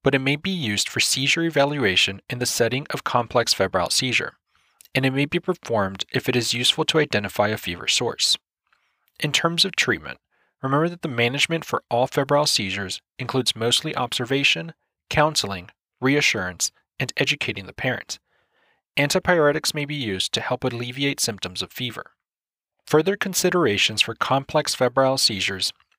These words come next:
include that they are more commonly associated with infection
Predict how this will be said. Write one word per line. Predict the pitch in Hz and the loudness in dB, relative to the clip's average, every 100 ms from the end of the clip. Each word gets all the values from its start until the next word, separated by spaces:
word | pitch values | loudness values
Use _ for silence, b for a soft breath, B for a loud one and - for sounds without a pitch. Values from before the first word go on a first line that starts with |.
| - | -8
include | 135 - 139 | -6 -2 0
that | 123 | 2
they | 127 | 4
are | 120 | 4
more | 120 117 | 0 -4
commonly | - 127 139 156 160 | 0 0 0 -4 -4
associated | 156 - 131 120 107 113 | -2 2 2 2 0 -4
with | 107 | -6
infection | - 104 - 160 - 143 | -8 -6 -4 2 2 2